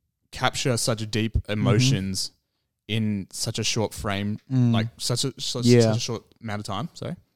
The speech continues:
Speaker 1: Yeah.
Speaker 2: Yeah, it's very difficult, and I found that 'cause I'm, at the moment right now, I'm writing a short film,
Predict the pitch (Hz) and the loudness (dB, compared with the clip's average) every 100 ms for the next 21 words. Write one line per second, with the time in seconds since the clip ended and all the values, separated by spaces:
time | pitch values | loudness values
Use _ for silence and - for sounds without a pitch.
0 | _ 151 156 151 117 135 - 160 160 131 | _ 4 8 8 6 2 2 2 2 -2
1 | - 117 101 123 123 143 127 120 113 - | -2 -4 0 0 2 2 4 4 2 2
2 | 131 123 123 120 113 - 131 127 123 123 | 4 6 8 8 4 2 0 4 4 6
3 | 117 110 110 113 120 110 107 110 - - | 4 4 4 6 6 6 4 0 -2 -4
4 | - - | -6 -6